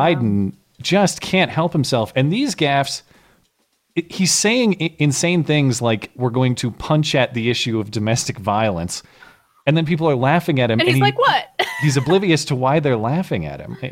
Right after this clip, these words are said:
Speaker 1: You know, even the wit to, you, you're gonna say, if you're in the business of talking, as we demonstrate on this show all the time, you're gonna say silly things
Speaker 2: Mm-hmm.
Speaker 1: periodically. But if you lack the mental presence to recognize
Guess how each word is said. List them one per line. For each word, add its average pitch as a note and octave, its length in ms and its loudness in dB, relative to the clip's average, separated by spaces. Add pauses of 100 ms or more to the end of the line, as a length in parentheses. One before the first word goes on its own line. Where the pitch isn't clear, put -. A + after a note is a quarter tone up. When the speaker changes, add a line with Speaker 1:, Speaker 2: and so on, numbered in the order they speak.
Speaker 1:
You B2+ 100 -2
know, B2+ 220 0
even D3+ 220 2
the C#3 100 2
wit C#3 280 0
to, A#2+ 160 -2 (260)
you, G3 180 -4 (220)
you're D#3 140 2
gonna G#3+ 220 2
say, D#3+ 400 0 (260)
if - 100 -12
you're C#3+ 60 0
in D3 60 2
the C#3+ 60 2
business A2+ 380 -2
of F2+ 100 -16
talking, E2 460 -8
as E2 160 -14
we D2+ 240 -14 (100)
demonstrate E2+ 420 -4
on D#2 120 -6
this F2 100 -6
show - 180 -10
all D2 100 -14
the D2+ 60 -18
time, A2+ 280 -4 (240)
you're D3+ 120 2
gonna D#3+ 200 2
say C#3 400 0
silly E2+ 320 -4
things F2 500 -12 (100)
Speaker 2:
Mm-hmm. F#3+ 200 -10
Speaker 1:
periodically. F#2 840 -4 (640)
But B2+ 180 0
if C#3 180 -4
you C3+ 160 2
lack C#3+ 540 -2
the B2 320 0
mental A#2+ 400 0
presence A2 640 -2 (460)
to C3 160 -2
recognize A#2+ 920 -2